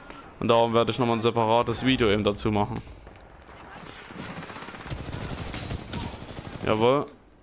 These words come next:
So. Wir rennen mal ganz schnell hier lang. Haben wir hier irgendwo einen Gegner?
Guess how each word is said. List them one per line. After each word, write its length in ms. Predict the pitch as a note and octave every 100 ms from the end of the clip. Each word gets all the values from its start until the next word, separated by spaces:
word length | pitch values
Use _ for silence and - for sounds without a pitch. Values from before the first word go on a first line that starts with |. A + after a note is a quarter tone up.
| _ _ - - - - - - - _ _ _ - - _ - - - - - - - - - - -
So. 760 | A#2 A2 G#2 G#2+ A2 A#2+ A2+ - - - - - - - - - - - - - - - - - - _ - - - - - - - - - - -
Wir 120 | G#2+
rennen 140 | A2 A#2+
mal 120 | A2+
ganz 160 | A#2+
schnell 140 | A2+ A#2
hier 80 | A2+
lang. 240 | C#3 F3 - - - - -
Haben 100 | C3
wir 60 | D3
hier 120 | E3
irgendwo 200 | D#3+ E3
einen 140 | D#3
Gegner? 320 | D3+ D#3 F#3+